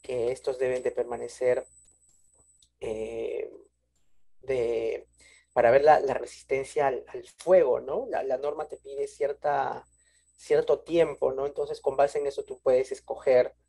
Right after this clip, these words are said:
el, el, el, el tipo de, de muro,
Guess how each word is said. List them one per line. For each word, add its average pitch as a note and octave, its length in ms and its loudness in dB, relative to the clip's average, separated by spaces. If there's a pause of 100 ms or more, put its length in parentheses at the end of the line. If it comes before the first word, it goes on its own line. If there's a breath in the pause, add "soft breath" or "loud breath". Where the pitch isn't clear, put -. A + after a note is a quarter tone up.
(460)
el, A#2 720 -8 (380)
el, A#2+ 800 -10
el, - 180 -6
el - 280 -4
tipo D#3 640 4
de, B2 680 -4 (1200 soft breath)
de C3+ 140 4
muro, D#3 500 2